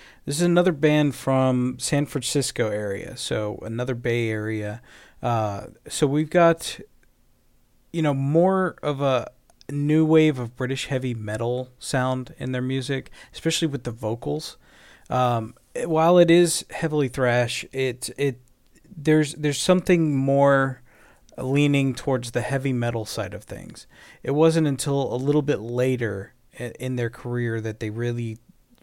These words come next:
really truly delved into thrash. Um, so nineteen eighty-six, you got The Dark. Um, this is the last album to feature David Wayne until the band's reunion with him in nineteen ninety-eight.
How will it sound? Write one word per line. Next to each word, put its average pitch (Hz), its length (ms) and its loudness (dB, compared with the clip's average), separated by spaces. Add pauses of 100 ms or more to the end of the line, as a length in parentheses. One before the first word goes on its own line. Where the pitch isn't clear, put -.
(280)
really 170 380 6
truly 135 400 0
delved 113 480 -4
into 110 340 -8
thrash. 90 580 -12 (400)
Um, 113 320 -4
so 131 420 -2
nineteen 151 400 0
eighty-six, 160 480 0
you 131 60 -6
got 127 160 -4
The 117 80 -8
Dark. 143 600 -2 (380)
Um, 113 560 -4
this 143 220 -6
is 165 80 0
the 135 100 0
last 135 340 0
album 127 340 2
to 120 100 -12
feature 123 420 -6
David 120 400 -4
Wayne 107 540 -6 (320)
until 127 320 -4
the 117 100 -4
band's 120 320 -2
reunion 120 540 -4
with 113 140 -4
him 131 240 -4
in 110 160 -4
nineteen 117 340 -6
ninety-eight. 110 680 -6